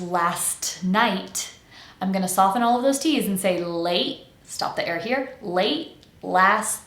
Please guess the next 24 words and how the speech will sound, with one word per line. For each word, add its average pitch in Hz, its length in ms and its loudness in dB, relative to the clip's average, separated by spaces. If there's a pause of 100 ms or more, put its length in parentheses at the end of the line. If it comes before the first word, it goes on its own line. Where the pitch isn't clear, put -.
(240)
night. 180 300 0 (200)
Now 285 240 6
let's 349 160 4
say 254 120 4
the 233 120 4
entire 320 460 2
tongue 240 260 0
twister 220 500 0 (200)
slowly. 185 1040 2 (200)
Notice 233 460 4
how 240 160 4
I 226 100 4
stretch - 480 0
out 262 380 2
certain 233 380 2
vowel 208 320 4
sounds 202 480 0
and 170 120 -6
notice 190 280 -4
how 214 60 -2
I 202 100 0
connect 185 560 -6
every 185 520 -4
word. 160 440 -4